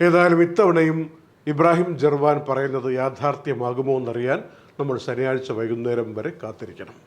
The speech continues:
ഇന്നലെ ഇരുപത്തിയേഴാം രാവ്, അതിൻ്റെ പ്രത്യേക പ്രാർത്ഥനകൾ, ഇന്ന് ഇരുപത്തിയേഴ് നോമ്പ് പൂർത്തിയാക്കിയതിൻ്റെ, ഏഹ്, ഇഫ്താറും ഒക്കെ കഴിഞ്ഞിട്ട്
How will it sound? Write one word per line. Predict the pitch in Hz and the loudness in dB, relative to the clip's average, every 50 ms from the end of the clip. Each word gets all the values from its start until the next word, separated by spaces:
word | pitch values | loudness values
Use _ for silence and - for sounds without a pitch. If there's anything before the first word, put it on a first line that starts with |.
| _ _ _ _ _ _ _ _ _ - 165 | _ _ _ _ _ _ _ _ _ -2 0
ഇന്നലെ | 175 202 220 220 220 202 | 2 4 6 6 6 6
ഇരുപത്തിയേഴാം | 175 190 190 202 202 202 202 190 185 180 190 185 180 156 160 | 6 6 4 4 4 4 4 4 6 6 6 4 4 4 4
രാവ്, | 165 160 160 156 165 170 156 | 4 4 4 4 4 2 2
അതിൻ്റെ | 143 151 151 147 147 147 | 2 2 2 0 0 0
പ്രത്യേക | 143 143 - 151 156 143 147 147 | -4 -6 -4 -2 -2 0 0 0
പ്രാർത്ഥനകൾ, | 139 143 139 131 117 120 143 143 127 139 139 143 147 - - - 131 | -2 -2 -2 -2 -4 -4 -2 -2 0 -2 -2 -4 -6 -8 -6 -6 -4
ഇന്ന് | 127 135 143 139 135 139 - - - _ _ - | -2 0 0 -2 -2 -4 -8 -16 -20 _ _ -4
ഇരുപത്തിയേഴ് | 135 139 147 - - - 139 139 139 139 131 120 | -2 0 0 0 0 0 2 2 2 2 0 -2
നോമ്പ് | 127 127 131 139 135 117 | -2 -2 -4 -4 -6 -4
പൂർത്തിയാക്കിയതിൻ്റെ, | 117 123 120 - 131 131 127 117 - 127 127 117 120 113 120 120 117 110 110 - - - _ _ _ _ - | -4 -4 -4 -2 -2 -2 -2 -2 -2 -2 -2 -2 -4 -4 -4 -2 -4 -4 -4 -8 -16 -20 _ _ _ _ -6
ഏഹ്, | 123 123 123 | -4 -4 -4
ഇഫ്താറും | 120 - - - 147 139 135 131 120 | -6 -4 0 2 2 2 2 0 -2
ഒക്കെ | - 135 120 - | -4 -6 -8 -8
കഴിഞ്ഞിട്ട് | 117 117 120 117 123 - - 120 | -8 -8 -8 -8 -8 -8 -10 -12